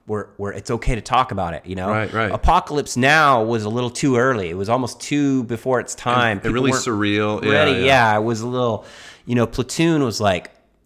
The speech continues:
Speaker 1: "Okay, we're gonna have this conversation now." And
Speaker 2: Right.
Speaker 1: that, that came out in, like, eighty-six or
Speaker 2: Right.
Speaker 1: eighty-four or, I don't know, somewhere in there.
Speaker 2: Full Metal Jacket, all
Speaker 1: Yeah.
Speaker 2: that stuff ca-, started
Speaker 1: And then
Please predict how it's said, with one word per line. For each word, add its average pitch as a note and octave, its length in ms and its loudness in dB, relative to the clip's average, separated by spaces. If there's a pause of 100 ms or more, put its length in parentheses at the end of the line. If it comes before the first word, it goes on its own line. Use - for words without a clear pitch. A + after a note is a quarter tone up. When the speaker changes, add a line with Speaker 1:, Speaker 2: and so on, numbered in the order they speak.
(100)
Speaker 1:
"Okay, B2+ 260 -2
we're A2+ 120 -2
gonna A2 120 -2
have G#2 140 -2
this F2 140 -14
conversation G2+ 640 -6
now." C#2+ 440 -14
And B2+ 140 -4
Speaker 2:
Right. D3 120 0
Speaker 1:
that, - 100 -8 (160)
that D#3+ 180 -2
came D#3 160 -2
out B2 140 0
in, A2+ 40 -6
like, A2 220 -4
eighty-six - 680 -10
or F#2 60 -10
Speaker 2:
Right. G#2+ 140 -2
Speaker 1:
eighty-four C#3 500 -2
or, F#2 220 -4
I G#2+ 100 -2
don't B2 120 0
know, F#2 200 -6
somewhere C3 300 -2
in G#2 80 -4
there. B2 300 -2
Speaker 2:
Full G#2+ 160 -4
Metal G2 240 -2
Jacket, G2+ 440 -4
all C#3+ 80 0
Speaker 1:
Yeah. F#3 120 2
Speaker 2:
that C#3 100 2
stuff G2+ 180 -2
ca-, - 120 -10
started - 160 -2
Speaker 1:
And C3 60 2
then C#3+ 120 2